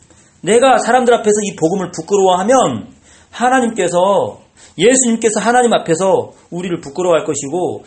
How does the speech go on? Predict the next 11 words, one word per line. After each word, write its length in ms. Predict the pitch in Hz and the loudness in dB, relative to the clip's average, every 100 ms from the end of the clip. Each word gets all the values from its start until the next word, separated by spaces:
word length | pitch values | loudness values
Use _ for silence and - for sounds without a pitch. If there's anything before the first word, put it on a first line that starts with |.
| - | -20
천사들 360 | - 226 220 208 | -8 -4 -2 -2
앞에서 280 | 170 156 147 | -2 -4 -8
우리를 200 | 127 127 | -10 -12
부끄러워하겠다고 680 | 113 - 156 143 120 113 117 | -16 -12 -8 -6 -8 -10 -14
그랬어요. 380 | 107 - 117 113 _ _ _ _ _ - _ _ _ _ _ _ _ _ _ _ _ _ _ - | -14 -18 -20 -20 _ _ _ _ _ -20 _ _ _ _ _ _ _ _ _ _ _ _ _ -12
나는 400 | 151 156 131 - | -8 -8 -10 -12
진짜 540 | - 202 208 175 113 - _ _ _ _ _ _ - | -8 -4 0 0 -2 -10 _ _ _ _ _ _ -10
그리스도인 400 | 160 160 151 120 | -8 -6 -8 -8
맞습니까? 560 | 113 - 127 - 139 _ _ _ _ _ _ _ _ _ _ _ _ _ _ _ _ _ _ _ _ _ _ _ _ _ | -10 -10 -14 -16 -20 _ _ _ _ _ _ _ _ _ _ _ _ _ _ _ _ _ _ _ _ _ _ _ _ _
대답을 340 | - - 156 120 | -16 -6 -2 -2
해보세요. 500 | 135 - - 127 | -4 -8 -10 -12